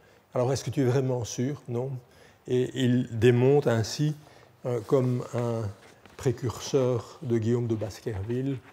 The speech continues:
euh, les hésitations du, du faux témoin.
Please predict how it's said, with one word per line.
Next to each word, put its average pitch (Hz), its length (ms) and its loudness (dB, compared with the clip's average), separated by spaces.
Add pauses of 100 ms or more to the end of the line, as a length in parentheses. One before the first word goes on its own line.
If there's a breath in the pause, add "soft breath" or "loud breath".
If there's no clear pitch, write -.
(420 soft breath)
euh, 117 240 -6 (300)
les 117 340 0 (200)
hésitations 113 800 0 (480 soft breath)
du, 113 360 -2 (720)
du 107 220 -4
faux 117 220 -2
témoin. 107 420 -6